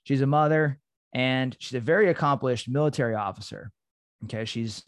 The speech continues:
special operations command qualified. She served in,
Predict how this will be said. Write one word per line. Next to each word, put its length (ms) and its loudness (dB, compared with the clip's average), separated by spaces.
special 400 0
operations 560 2
command 300 -4
qualified. 600 -2
She 140 -8
served 380 0
in, 640 -4